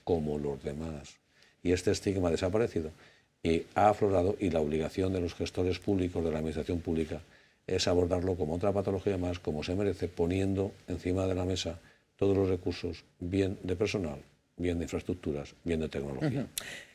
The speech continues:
Speaker 2: Le preocupa y le ocupa al conseller de Sanidad, sin duda alguna, eh, esa salud mental y ese presupuesto que ya es la realidad de lo que se está haciendo en el gobierno valenciano.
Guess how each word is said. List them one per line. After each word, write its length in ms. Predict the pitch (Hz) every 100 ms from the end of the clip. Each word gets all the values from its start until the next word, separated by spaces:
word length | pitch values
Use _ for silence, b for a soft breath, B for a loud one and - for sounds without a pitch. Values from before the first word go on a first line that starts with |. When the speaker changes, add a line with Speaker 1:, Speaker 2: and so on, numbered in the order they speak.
| B
Speaker 2:
Le 260 | 160 156 151
preocupa 600 | 160 156 190 190 139 120
y 300 | 143 151 147
le 220 | 143 147
ocupa 580 | 147 - 208 185 143 135 147
al 200 | 139 139
conseller 480 | 151 147 156 156 139
de 60 |
Sanidad, 320 | 143 156 143
sin 160 | 135 151
duda 160 | 143 139
alguna, 540 | 135 143 143 147 143 B B B
eh, 540 | 143 147 143 135 131 120 -
esa 240 | 160 147
salud 300 | 160 151 143
mental 580 | 139 147 143 151 170 185
y 160 | 180 156
ese 320 | 151 139 151
presupuesto 600 | 143 143 156 151 143 151
que 100 | 147
ya 180 | 143 139
es 100 | 135
la 240 | 143 135
realidad 480 | 135 135 139 139 151
de 60 | 151
lo 160 | 139
que 120 | 151
se 80 | 131
está 160 | 143 143
haciendo 380 | 165 147 147 151 B B
en 140 | 139
el 60 | 143
gobierno 320 | 156 147 143
valenciano. 560 | 135 139 135 151 135